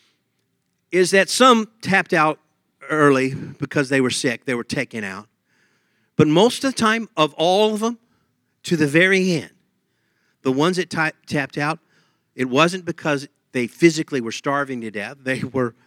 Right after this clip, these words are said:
much thinner. <laughs> There's a weight program for you. But because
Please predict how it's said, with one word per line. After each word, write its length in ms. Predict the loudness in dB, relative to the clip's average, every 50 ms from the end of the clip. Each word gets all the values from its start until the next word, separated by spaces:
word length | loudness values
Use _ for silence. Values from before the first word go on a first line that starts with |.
| _ _ _ -14
much 300 | -10 -10 -10 -10 -12 -10
thinner. 380 | -4 -4 -2 -2 -2 -6 -6 -4 -6 -6 -6 _ -20 -20
<laughs> 220 | -20 -20 -20 -10 -6
There's 180 | -4 -4 -2
a 60 | -2
weight 200 | -4 -4 -6 -6
program 340 | -8 -8 -8 -8 -8 -10 -12
for 180 | -12 -14 -14 -14
you. 100 | -14 -18 _ _ _ -20 -20 -20 _ _ _ _ _ _ _ _ _ _ _ _ _ _ _ _ _ _ _ _ _ _ _ _ _ _ _ 2
But 140 | 2 4 4
because 380 | 4 2 2 2 0 0 -2